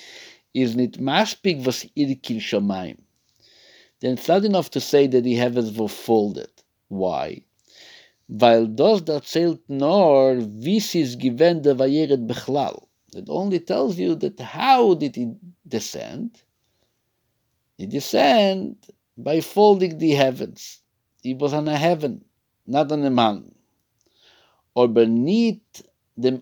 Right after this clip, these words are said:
Eufen hayerida, der Eibishter is a Rope auf Har Sinai, bis as der Har is bekommen zu Kedusha.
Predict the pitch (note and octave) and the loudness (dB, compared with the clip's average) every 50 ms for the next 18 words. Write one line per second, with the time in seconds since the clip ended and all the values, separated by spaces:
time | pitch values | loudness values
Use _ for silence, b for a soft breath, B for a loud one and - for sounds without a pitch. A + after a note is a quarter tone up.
0 | _ - F3 F#3 G#3+ C4 C4 G#3 - - F3+ E3+ D#3+ D#3 D#3 D3+ C#3+ C#3 C3+ B2+ | _ 0 4 6 6 6 6 2 0 -4 -6 -4 -2 -2 -2 -2 0 0 0 0
1 | B2+ B2+ C#3+ D#3+ G#3 A3 F3+ E3+ E3+ D#3 D3+ D3 C#3 C3 C3+ C#3 C3+ D#3+ F#3+ G3 | -2 -2 -2 -4 -4 -4 -4 -2 0 2 2 2 2 2 2 0 2 2 2 2
2 | F3 D#3+ - - E3 C#3 C#3 C3 C#3 C3+ C3 D3+ F3 E3+ E3+ D#3+ D3+ - - C3 | 0 -2 -2 -2 -4 -2 -2 0 -2 -2 0 0 0 0 0 -2 -2 -2 -4 -6
3 | C3 B2+ - - - F#3 G3 F#3+ F3+ E3+ D#3+ D3+ C#3+ C#3 D3 C3+ C3+ B2+ A#2 G#2 | -6 -6 -6 -6 -6 -4 -4 -2 0 2 2 0 0 -2 -4 -4 -4 -4 -4 -2
4 | B2+ B2 A2+ G#2+ G2+ A2 B2+ D3+ F#3 F#3+ F3+ D#3+ D3+ D3 - - F3 E3 D#3+ D3 | -2 -2 -2 -4 -4 -2 0 2 2 2 0 -2 -2 -6 -6 -4 -6 -6 -6 -6
5 | - D3+ C#3+ C3+ C3+ F3 A#3+ G#3+ - - - | -8 -10 -10 -6 -2 -2 -2 -2 -4 -8 -12